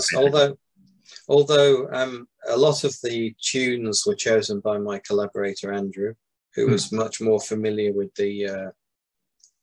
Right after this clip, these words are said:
Speaker 2: much more familiar with a lot of the sound chips than I was. Uh, for instance, he knew, uh, the Sam Coupe. He was a big snes fan,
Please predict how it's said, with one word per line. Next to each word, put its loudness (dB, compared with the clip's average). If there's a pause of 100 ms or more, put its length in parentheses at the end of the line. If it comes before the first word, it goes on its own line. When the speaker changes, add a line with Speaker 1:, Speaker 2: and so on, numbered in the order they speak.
Speaker 2:
much -2
more 0
familiar 0
with 0
a -6
lot -4
of -18 (120)
the -6
sound -2
chips -6
than -6
I -4
was. -8 (420)
Uh, -2
for -4
instance, -2
he -2
knew, -2 (100)
uh, -8 (500)
the -2
Sam 0
Coupe. -8
He -6
was -10
a -18
big -2
snes -2
fan, -6